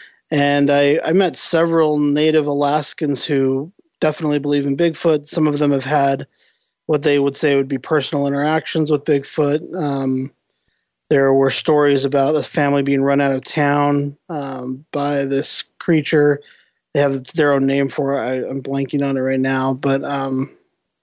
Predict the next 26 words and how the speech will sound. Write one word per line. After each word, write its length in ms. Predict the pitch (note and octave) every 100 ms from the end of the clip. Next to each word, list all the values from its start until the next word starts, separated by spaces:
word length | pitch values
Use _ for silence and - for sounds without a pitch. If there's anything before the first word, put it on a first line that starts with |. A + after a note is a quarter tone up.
| _ _ _ _ _ - - - - - _
but 100 | D3
I 60 | D3
mean, 120 | D3+
this 160 | D#3+
guy 140 | - D3
was 140 | C#3
really 340 | C#3 D3 C#3 B2+
scared. 420 | - D#3 C#3 C3
The 80 | C3+
guy 160 | C#3
I 40 | C3+
talked 340 | D3+ C3 C3
to, 180 | C#3 C3
like, 140 | C3+
he 140 | - C3+
really 240 | C#3 C#3
believed 420 | B2 C3 C3+ C3+
that 140 | C3+ B2
their 100 | C3+
family 340 | - C3+ C3+
had 140 | C#3 C3
been 220 | C3+ C3+
kind 220 | - C#3
of, 100 | C#3
like, 260 | C3+ C3+ B2
hunted 520 | - C#3 D3+ C3+ C#3